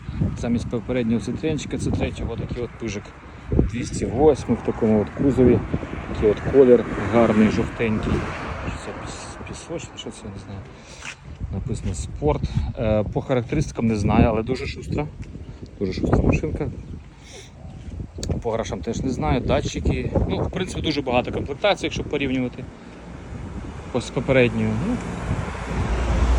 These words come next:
зробив деякі зауваження і компанія от там таку машину дала. Бачите, диски, не ковпаки взагалі. Мішленівська резина,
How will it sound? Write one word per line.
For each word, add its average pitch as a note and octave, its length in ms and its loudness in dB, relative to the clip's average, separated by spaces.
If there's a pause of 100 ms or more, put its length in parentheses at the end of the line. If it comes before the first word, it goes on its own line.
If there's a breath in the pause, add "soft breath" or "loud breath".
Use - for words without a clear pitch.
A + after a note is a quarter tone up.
(140)
зробив C3+ 240 8
деякі C#3 240 6
зауваження C#3+ 580 6 (140)
і D#3+ 160 6 (380)
компанія C3+ 480 6
от A#2 100 4
там B2 160 2
таку B2 240 0
машину B2+ 280 4 (100)
дала. A2+ 200 6 (1900)
Бачите, G#2 320 2 (340)
диски, - 300 0 (1300)
не A#2+ 100 8
ковпаки B2+ 640 6 (480)
взагалі. A2+ 400 4 (2500)
Мішленівська C3 600 0
резина, D#3 440 0